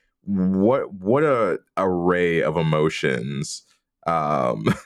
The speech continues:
<laughs> Sepe is able to portray with this character. Um, I love that he is so earnestly trying to keep up this facade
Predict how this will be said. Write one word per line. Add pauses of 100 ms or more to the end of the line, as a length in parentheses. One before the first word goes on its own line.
(120)
<laughs>
Sepe
is
able
to (180)
portray
with
this
character. (260)
Um, (800)
I
love
that
he
is (240)
so
earnestly
trying
to (240)
keep
up
this
facade